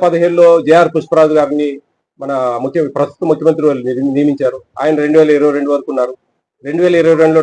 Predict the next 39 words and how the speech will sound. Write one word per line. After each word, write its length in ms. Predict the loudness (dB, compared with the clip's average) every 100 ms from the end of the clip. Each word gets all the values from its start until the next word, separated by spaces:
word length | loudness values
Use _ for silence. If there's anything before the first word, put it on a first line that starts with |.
| 0
నన్ను 160 | 0 2
నియమించారు. 440 | 2 0 -2 -4 -8 -2
ఏమంటే 220 | -2 0 2
నేను 120 | 2 2
కొంచెం 240 | 0 0 0
అన్ని 140 | 2 2
వీడియోస్ 280 | 2 2 2 2
అవేర్‌నెస్ 320 | 4 2 0 -4
కోసం 180 | -6 -6 -6
సోషల్ 260 | -6 -6
మీడియాలో 260 | -2 -2 -2
పెట్టబట్టి 300 | -4 -6 -6 -6
కొద్దిగా 240 | -6 -2 0
ఏదో 100 | 0 -4 _ _ _ -16
వచ్చింది, 220 | -6 0 2
కానీ 120 | 4
నేను 140 | 4 6
ఏదో 80 | 4 2
తిని 140 | 2 2
పండుకుంటా 320 | 2 0 0
అనేట 200 | 2 0 0
నాకు 180 | 0 0 0
ఎవరు 240 | 2 0
నన్ను 160 | -2 -2
అడిగేవాళ్ళు 320 | 0 0 0 -6
లేరు. 140 | -8 _ _ _ -6
యాక్చువల్ 320 | -4 0 0 0
గా 40 | -8 _ -10
ఈ 60 | -6
ఫుడ్ 160 | -6 0
కమిషన్ 320 | 0 0 0 2
అనేది 280 | 2 4 2 2 0
రెండు 140 | 2
వేల 120 | 2 2
పదిహేడులో 380 | 0 0 0 0 0
ప్రారంభమైంది 560 | 0 0 0 -2 -2 -10 -4 2
all 200 | 4 4 0
ఇండియా 180 | 2 4 4
వరల్డ్. 200 | 2 0